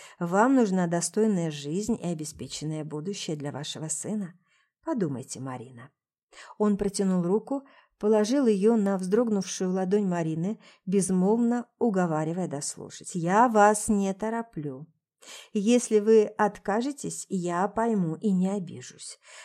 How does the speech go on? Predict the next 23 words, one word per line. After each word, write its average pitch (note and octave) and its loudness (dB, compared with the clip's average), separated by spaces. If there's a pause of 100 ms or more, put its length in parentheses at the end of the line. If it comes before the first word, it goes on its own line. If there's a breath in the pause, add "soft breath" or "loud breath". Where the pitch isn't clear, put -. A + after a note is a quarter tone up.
(100)
Но A3+ 6
прежде A#3 4
советую A3 -2
вам F#3+ 0
всё G#3 0
грамотно F#3 0
и G#3+ -2
без G3+ 0
эмоций G3 0
взвесить. G3+ -10 (520 loud breath)
Вы A3+ 6
мне D4 6
нравитесь, G#3 2
я F3 -2
испытываю G3+ -2
к - -14
вам E3 -2
влечение. C3+ -6 (280)
Вы, E3+ -8
конечно D#3+ -6
же, D3+ -10
пока D#3 -8
нет, G#3+ -4